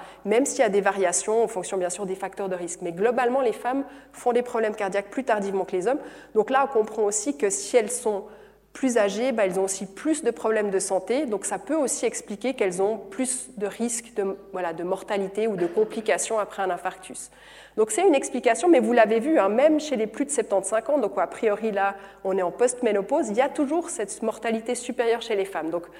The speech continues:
ça n'explique pas tout, mais c'est une explication. Maintenant, c'est vrai, et vous l'avez, c'est vraiment ce qui est revenu en premier, il y a des différences dans les, de prise en charge, dans le diagnostic, et ça, on a à tous les niveaux de la prise en charge. Donc, que ce soit au niveau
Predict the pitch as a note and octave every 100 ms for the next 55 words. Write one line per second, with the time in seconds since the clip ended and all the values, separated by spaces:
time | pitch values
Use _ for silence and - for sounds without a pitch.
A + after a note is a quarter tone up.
0 | - - - A#3 C4 - D#4+ D4 B3 A3+
1 | A#3 C#4 - G#3+ G3+ C4 B3+ A3+ - -
2 | G#3 F3 - - - _ _ _ _ _
3 | _ _ _ _ _ - - _ _ _
4 | _ _ _ _ _ - A3+ C4+ E4+ C4
5 | A3 C4 D4+ G#3+ G#3 G#3 G3 F#3+ G3 -
6 | - - G3 B3 C4 A3 G3+ F#3+ B3 A#3+
7 | G#3 A3+ G#3+ A#3 D#4 G#3+ A3+ A#3+ G#3+ A#3
8 | B3 A#3 C4 A#3 G3+ F#3+ - F#3+ G3 -
9 | E4+ A#3 A#3 G3 - A3+ F#3+ F#3 - -
10 | F#3 A#3 A#3+ A#3+ G#3+ G#3 G#3+ E4 E4+ -
11 | G#3 - C#4+ E4+ A3+ A3 B3 C#4+ - G3+
12 | - E4+ D#4+ C#4 B3 B3 B3 G#3+ - G#3
13 | F#3+ - F3 F3 F#3+ - - A3+ A#3+ A3
14 | A3 G3+ G#3+